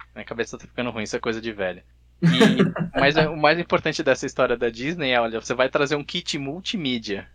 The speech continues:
Speaker 1: Olha só, hein? Então deu dinheiro pra ela, falou assim, "Ó, você vai naquela loja lá e você vai trazer um kit multimídia pra gente instalar no computador aqui em casa." Era o,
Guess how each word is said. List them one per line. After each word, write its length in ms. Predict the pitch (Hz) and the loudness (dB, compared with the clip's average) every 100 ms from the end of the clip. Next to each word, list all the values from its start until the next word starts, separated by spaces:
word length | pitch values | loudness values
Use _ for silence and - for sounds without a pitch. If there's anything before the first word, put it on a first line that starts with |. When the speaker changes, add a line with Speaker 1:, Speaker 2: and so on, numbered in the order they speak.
| - - - | -20 -20 -6
Speaker 1:
Olha 220 | 113 151 | 0 0
só, 260 | - 120 120 | 0 -2 -2
hein? 220 | 131 185 - - - - | -4 -10 -18 -20 -20 -14
Então 320 | 117 110 139 | -8 0 0
deu 200 | 127 131 | 2 0
dinheiro 420 | 151 156 135 135 123 | 0 -2 2 2 4
pra 240 | 135 120 | 4 4
ela, 320 | 107 110 139 | 4 2 0
falou 200 | - 135 | -2 -2
assim, 140 | - 117 | -2 -4
"Ó, 60 | |
você 140 | - 117 | -4 -4
vai 180 | 113 | -2
naquela 500 | 123 117 - 117 143 | -2 -4 -2 0 2
loja 520 | 160 123 113 135 147 120 | 2 2 2 2 0 0
lá 440 | 107 107 135 180 - - _ | 0 0 -2 -6 -14 -20 _
e 60 | 127 | -12
você 220 | 117 131 | -8 -2
vai 80 | 123 | 0
trazer 280 | 135 120 135 | 0 -2 -4
um 120 | 131 | -8
kit 440 | - 165 - - | -8 -12 -8 -6
multimídia 920 | 151 127 185 - 196 143 120 151 170 | -4 -4 -6 -6 -8 -6 -8 -8 -10
pra 160 | 160 151 | -6 -6
gente 320 | 131 147 - | -4 -8 -10
instalar 560 | 147 - 160 131 123 156 | -12 -2 0 2 0 -2
no 60 | |
computador 420 | 175 175 180 160 156 | -4 -8 -4 -4 -4
aqui 160 | 196 | -8
em 40 | 175 | -4
casa." 380 | 117 104 107 - _ _ _ | -2 -2 -8 -18 _ _ _
Era 260 | 131 123 | -2 2
o, 100 | 143 | 4